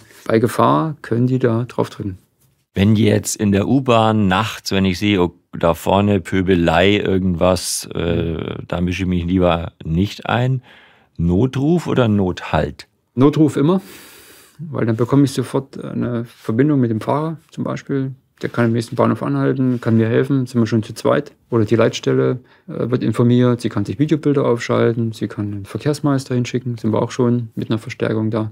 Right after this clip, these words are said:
Speaker 1: Bei solchen Dingen, wie Konflikten unter Fahrgästen oder man selbst, Hilfe holen, reagieren und wenn notwendig aber auch sich aus der Situation raushalten, also
Speaker 2: Mhm.
Speaker 1: deeskalierend wirken. Man muss sich nicht selbst in Gefahr begeben.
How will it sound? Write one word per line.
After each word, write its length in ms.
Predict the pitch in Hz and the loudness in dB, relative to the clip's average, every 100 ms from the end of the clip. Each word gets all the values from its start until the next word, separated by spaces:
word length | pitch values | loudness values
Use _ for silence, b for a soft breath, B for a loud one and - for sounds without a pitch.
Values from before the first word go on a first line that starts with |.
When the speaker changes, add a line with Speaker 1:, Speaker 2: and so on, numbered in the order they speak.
| b | b
Speaker 1:
Bei 100 | 147 | 2
solchen 380 | 135 147 156 156 | 4 4 4 2
Dingen, 340 | 131 151 139 120 | 2 0 0 -4
wie 40 | |
Konflikten 500 | - 117 - 139 143 | -4 -2 0 -2 -2
unter 160 | 110 120 | -2 -2
Fahrgästen 580 | 110 117 117 110 - | 0 0 0 -2 -4
oder 240 | 117 110 110 107 | -6 -4 -6 -8
man 220 | - - | -12 -10
selbst, 420 | 113 110 123 - - | -4 -4 -4 -8 -20
Hilfe 380 | - 143 180 165 | 0 2 4 2
holen, 460 | 156 165 165 160 151 _ - | 2 2 2 -2 -4 _ -2
reagieren 800 | 127 123 113 143 160 165 156 - | 2 4 4 2 2 0 -2 -4
und 320 | - 127 120 | -4 -4 0
wenn 100 | 127 | 2
notwendig 460 | 131 135 139 135 | 2 2 0 0
aber 160 | 131 131 | 0 0
auch 160 | 127 - | 0 -4
sich 260 | 131 - | -10 -8
aus 140 | 120 - | -10 -8
der 80 | |
Situation 420 | 113 120 117 123 117 | 0 0 2 0 0
raushalten, 500 | - 123 107 107 113 | 0 -2 -6 -6 -8
also 180 | 117 76 | -8 -2
Speaker 2:
Mhm. 40 | |
Speaker 1:
deeskalierend 720 | 120 123 113 127 117 127 120 | 0 0 0 2 4 4 4
wirken. 380 | 117 117 113 110 b b b b b - | 2 2 0 -4 b b b b b 2
Man 100 | 120 | 4
muss 140 | 151 | 6
sich 100 | 147 | 4
nicht 140 | 127 | 2
selbst 260 | 120 127 123 | 4 0 0
in 60 | 120 | -2
Gefahr 320 | 113 117 107 | 0 0 0
begeben. 460 | 101 98 95 95 | 0 -4 -6 -8